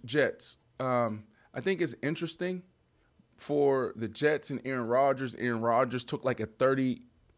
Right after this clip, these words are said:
million dollar, uh, uh, pay cut for situations like this. Obviously, he wanted Davante Adams. He wants Aaron Jones as running back.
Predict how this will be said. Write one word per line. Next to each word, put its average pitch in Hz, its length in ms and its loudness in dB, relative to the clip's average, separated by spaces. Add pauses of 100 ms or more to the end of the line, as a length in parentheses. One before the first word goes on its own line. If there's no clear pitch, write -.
(200)
million 127 320 0
dollar, 123 480 2
uh, 113 340 0 (760)
uh, 104 360 -6 (560)
pay 143 160 -2
cut 127 400 -2 (340)
for 143 400 4
situations 135 600 -2
like 131 180 -2
this. 139 200 0
Obviously, 123 460 0
he 127 80 -2
wanted 120 360 -4
Davante 123 600 -6
Adams. 123 380 0
He 120 100 -4
wants 113 420 -4 (300)
Aaron 120 280 -2
Jones 117 360 -2
as 110 100 -6
running 117 300 -2
back. 117 280 2